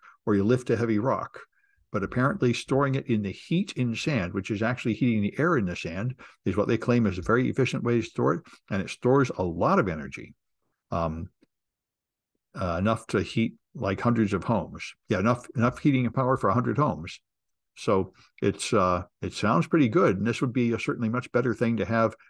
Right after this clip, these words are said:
rather than the sort of, uh, energy generating plants we have now spitting with smokestacks. If you just had a wind farm or something connected to a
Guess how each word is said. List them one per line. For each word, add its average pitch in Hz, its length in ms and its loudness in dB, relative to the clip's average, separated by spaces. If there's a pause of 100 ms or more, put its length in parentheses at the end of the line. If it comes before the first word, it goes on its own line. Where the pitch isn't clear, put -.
(120)
rather 104 220 2
than 98 200 -2
the 95 120 -4
sort 101 240 -2
of, 92 140 -4
uh, 85 180 -2
energy 110 320 -2
generating 101 400 0
plants 110 300 -4
we 98 60 0
have 92 120 -2
now 104 300 -2 (280)
spitting 107 320 0
with 92 120 -4
smokestacks. - 800 -4 (420)
If 95 140 -6
you 98 60 0
just 104 240 0
had 104 280 2 (280)
a 95 60 2
wind 107 260 2
farm 107 320 0
or 98 60 -2
something 101 340 -4
connected 98 480 -4
to 95 320 0 (360)
a 92 280 0